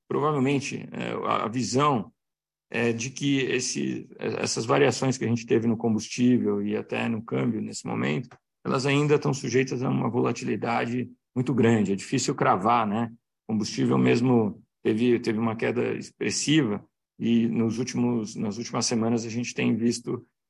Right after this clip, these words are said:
que ele tem subido também muito rápido. Então, eu, eu acho o, o que a, o que a indústria amadureceu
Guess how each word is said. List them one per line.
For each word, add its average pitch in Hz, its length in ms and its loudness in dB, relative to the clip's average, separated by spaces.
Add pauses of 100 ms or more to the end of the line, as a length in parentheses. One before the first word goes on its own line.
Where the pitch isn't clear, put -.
que - 60 -4
ele 120 100 -2
tem 123 100 0
subido 117 340 0
também 123 220 2
muito 131 220 0
rápido. 113 500 0 (520)
Então, 120 600 0
eu, 113 280 0
eu 110 140 0
acho 113 200 -6 (240)
o, 110 300 -8
o - 60 -14
que 123 540 -2
a, - 260 -8
o 107 100 -4
que - 140 -6
a 127 40 2
indústria 117 420 2
amadureceu 110 840 0